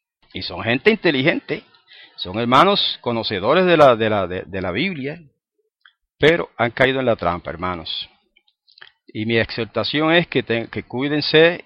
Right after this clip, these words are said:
tengan cuidado, ¿verdad?, de que no se dejen engañar por esas,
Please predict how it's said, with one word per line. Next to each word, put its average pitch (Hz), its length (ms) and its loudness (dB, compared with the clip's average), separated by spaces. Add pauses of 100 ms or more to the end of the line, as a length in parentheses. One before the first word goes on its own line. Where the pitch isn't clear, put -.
(120)
tengan 107 240 -6
cuidado, 123 420 0
¿verdad?, 131 400 -2
de 104 160 -8
que - 160 -12
no 110 320 -6
se - 140 -8
dejen 127 240 -2
engañar 135 560 0
por 113 180 -2
esas, 123 460 2